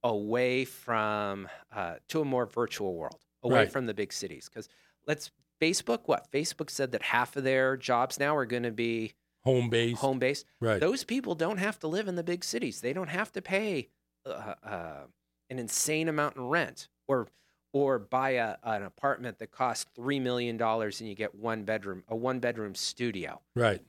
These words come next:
Speaker 1: You know, now all of a sudden you can either live in the city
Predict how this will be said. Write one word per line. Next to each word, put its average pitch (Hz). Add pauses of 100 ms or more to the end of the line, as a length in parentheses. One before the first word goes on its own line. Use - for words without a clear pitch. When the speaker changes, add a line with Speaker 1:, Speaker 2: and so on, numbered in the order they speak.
(140)
Speaker 1:
You 127
know, 117
now 151
all 131
of 123
a 120
sudden 127
you 120
can 127
either 117
live 131
in 147
the 120
city 98